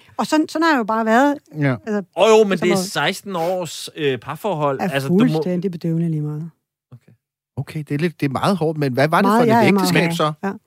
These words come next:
Speaker 1: Vi havde et godt ægteskab.
Speaker 2: Ja.
Speaker 1: Vi, øh, fungerede fint sammen, og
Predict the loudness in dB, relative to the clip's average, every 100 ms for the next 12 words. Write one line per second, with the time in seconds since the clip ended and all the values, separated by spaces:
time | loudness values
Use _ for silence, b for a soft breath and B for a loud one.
0 | B B B _ 2 4 4 2 -2 -6
1 | -8 -10 -10 -4 -4 -4 -8 -6 -2 -2
2 | -2 -4 -8 _ _ -6 -4 -4 -4 -8
3 | -6 -8 -6 -4 -4 -4 -8